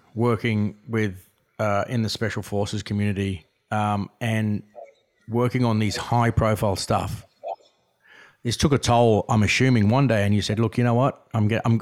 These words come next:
or whatever it was, "I'm ju-, I'm, I'm getting out." Was your transition smooth getting out, or how'd you go?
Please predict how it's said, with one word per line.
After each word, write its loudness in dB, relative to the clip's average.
or 0
whatever 2
it 0
was, -2
"I'm -2
ju-, -2
I'm, 0
I'm 0
getting 0
out." -6
Was 2
your 0
transition 4
smooth 4
getting 4
out, 2
or 2
how'd 0
you 2
go? 0